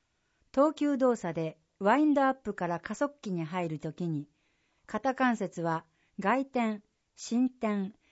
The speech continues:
外旋を強制させられ、関節の前方部分にストレスがかかり、前部関節包、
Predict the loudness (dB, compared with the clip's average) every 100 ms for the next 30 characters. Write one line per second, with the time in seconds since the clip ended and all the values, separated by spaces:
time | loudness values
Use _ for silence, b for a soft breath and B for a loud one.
0 | _ 0 0 2 2 2 2 0 -2 -4
1 | -4 -6 -8 -8 -6 -8 -10 -16 _ _
2 | _ _ 2 2 4 0 0 0 2 2
3 | 2 2 2 2 0 -2 -2 -4 -2 0
4 | 0 -2 -8 -6 -8 -8 -8 -10 _ _
5 | _ _ _ _ _ 4 6 6 0 -2
6 | -2 -2 -6 -8 -8 -6 -6 -8